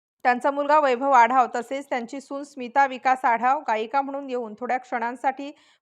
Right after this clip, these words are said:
पुसद नगरीत राहून नंतर आरणी तालुका पुरस्कारासाठी रवाना झाले.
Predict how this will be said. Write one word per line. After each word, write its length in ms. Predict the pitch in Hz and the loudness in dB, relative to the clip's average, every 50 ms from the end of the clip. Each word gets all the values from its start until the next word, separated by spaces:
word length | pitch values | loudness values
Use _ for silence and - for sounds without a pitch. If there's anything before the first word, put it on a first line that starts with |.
| _ - | _ -12
पुसद 300 | 277 277 - 349 330 277 | -12 -6 -2 -2 -2 0
नगरीत 400 | 302 302 285 285 285 294 294 302 | 0 -2 -2 -2 -4 -6 -4 0
राहून 320 | 277 247 247 247 269 277 285 | 2 2 2 0 -2 -4 -6
नंतर 280 | 269 247 226 - 269 | -6 -4 -2 2 4
आरणी 360 | 254 240 226 226 240 247 269 277 285 | 4 6 4 4 2 -2 -4 -2 -2
तालुका 280 | 262 240 226 226 254 | -2 -2 -2 -4 -4
पुरस्कारासाठी 760 | 254 254 262 233 233 - - 247 233 226 233 - 240 226 262 | -4 -4 -6 -8 -8 -6 -6 -4 -4 -4 -4 -6 -6 -8 -6
रवाना 320 | 240 240 220 208 196 196 190 | -6 -6 -6 -4 -6 -8 -10
झाले. 220 | 196 202 185 180 | -10 -12 -12 -14